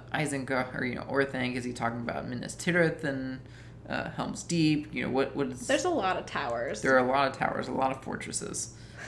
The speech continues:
Speaker 1: uh,
Speaker 2: <laughs>
Speaker 1: going on.
Speaker 2: I think
Speaker 1: Uh,
Speaker 2: Or-, Orthanc
Speaker 1: Orthanc.
Speaker 2: Orthanc.
Speaker 1: Yeah.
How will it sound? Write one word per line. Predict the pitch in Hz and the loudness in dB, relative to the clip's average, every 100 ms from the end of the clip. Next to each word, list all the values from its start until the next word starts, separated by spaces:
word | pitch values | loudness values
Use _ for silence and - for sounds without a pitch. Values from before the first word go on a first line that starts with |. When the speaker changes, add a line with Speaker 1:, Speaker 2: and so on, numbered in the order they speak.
| - | -4
Speaker 1:
uh, | 123 | 0
Speaker 2:
<laughs> | - 285 - 233 | 4 2 2 0
Speaker 1:
going | 127 117 | 0 0
on. | 90 - - - - - - | -2 -4 -6 -10 -14 -18 -6
Speaker 2:
I | - 247 | -2 2
think | 302 | 2
Speaker 1:
Uh, | 254 - - - | 2 -2 -4 -2
Speaker 2:
Or-, | 202 - - - | 0 -2 -6 -2
Orthanc | 220 214 240 240 233 - - - - | -2 2 0 0 -4 -10 -16 -12 2
Speaker 1:
Orthanc. | - - 135 113 | 4 4 2 2
Speaker 2:
Orthanc. | 113 - - | -2 -12 -10
Speaker 1:
Yeah. | - - | -8 -8